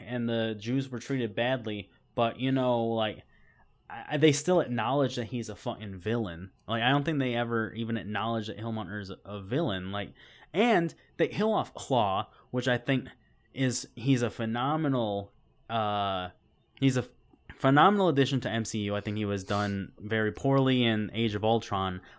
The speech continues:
I loved his addition in Black Panther, and they kill him off for virtually no reason at all. And, like, the plot too, it's like,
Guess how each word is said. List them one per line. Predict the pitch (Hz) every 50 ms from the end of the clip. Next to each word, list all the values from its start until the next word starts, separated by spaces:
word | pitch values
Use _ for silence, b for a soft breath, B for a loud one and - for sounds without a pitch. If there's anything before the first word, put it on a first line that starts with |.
| b
I | b 101 110
loved | 113 117 123 131 135 135
his | 131 131 123
addition | 120 110 110 113 107 - 113 104
in | - 110 120 120
Black | 110 110 104 90
Panther, | 98 104 104 101 98 101 101 - b b b b
and | b 147 180 185
they | 175 -
kill | - - 180 175 160
him | 151 139
off | 135 131 123 -
for | - 117
virtually | 104 101 117 160 226 254 247 - 127 110 104 101 104
no | 101 101 107 120 123
reason | 104 95 101 107 110 104 95 101 85 85 87 - _ _ -
at | - 104 104 101
all. | 101 107 107 101 87 90 92 b b b b b b
And, | 123 135 143 147
like, | 143 131 78 - b b b b b b b
the | - 120
plot | - - - 185 185 143 - -
too, | - 185 180 127
it's | 104 -
like, | 110 -